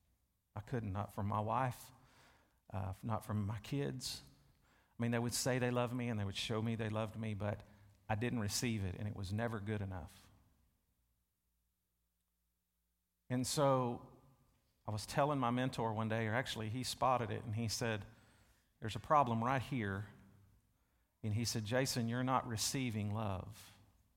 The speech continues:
And so he had me do a practice, and this was the practice. So now I do this, and I still do it to this day. Maybe not every day, because God has healed me from this.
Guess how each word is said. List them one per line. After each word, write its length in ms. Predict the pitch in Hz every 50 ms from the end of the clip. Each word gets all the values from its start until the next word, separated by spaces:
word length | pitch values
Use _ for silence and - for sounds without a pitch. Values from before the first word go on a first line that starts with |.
| _ _ _ _ _ _ _ _ _ _ _ _ _ _ _ _ _ _ _ _ _ _ -
And 100 | 113 113
so 220 | - - 151 143
he 160 | 110 151 151
had 180 | 147 165 165 165
me 120 | 170 165
do 160 | 151 160 160
a 40 | 151
practice, 680 | 139 - - 175 143 135 - - - 120 120 - - -
and 240 | 113 110 110 107 107 - - - - - - - - - - _ _ _ _ -
this 200 | - 127 - -
was 120 | 135 113
the 80 | - 123
practice. 720 | 98 - 131 120 113 110 - - 104 - - - - -
So 120 | - 120 117
now 200 | 120 120 123 127
I 80 | 120
do 200 | 120 123 131 131
this, 320 | 123 117 110 113 110 - 123
and 80 | 113
I 60 | 110
still 240 | 107 - - 147 147
do 140 | 123 131 127
it 100 | 120 113
to 80 | - 113
this 180 | 110 117 113 -
day. 400 | 123 120 113 110 110 107 113 113 - - - - - -
Maybe 160 | - 117 123
not 160 | 123 123 123
every 200 | 131 120 117 117
day, 320 | 110 113 113 110 113 117 107 107
because 360 | - 107 - 117 104 - - - - - - - - - _ _ - - 117
God 220 | - 107 117 117
has 160 | 113 120 110
healed 340 | - 131 127 123 120 113 113
me 140 | 107 104 101
from 240 | 98 - 117 104 98
this. 340 | 95 98 98 98 - -